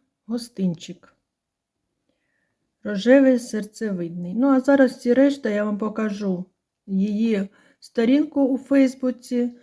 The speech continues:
і покажу обов'язково, які помідори я замовляла,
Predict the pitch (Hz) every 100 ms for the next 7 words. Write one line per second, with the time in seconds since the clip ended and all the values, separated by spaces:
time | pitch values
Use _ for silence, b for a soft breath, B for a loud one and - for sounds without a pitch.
0 | b b 247 277 277 233 220 202 233 214
1 | 196 202 202 196 - 262 247 202 196 190
2 | 214 202 196 196 190 202 190 190 185 185
3 | 196 202 208 226 269 311 294 285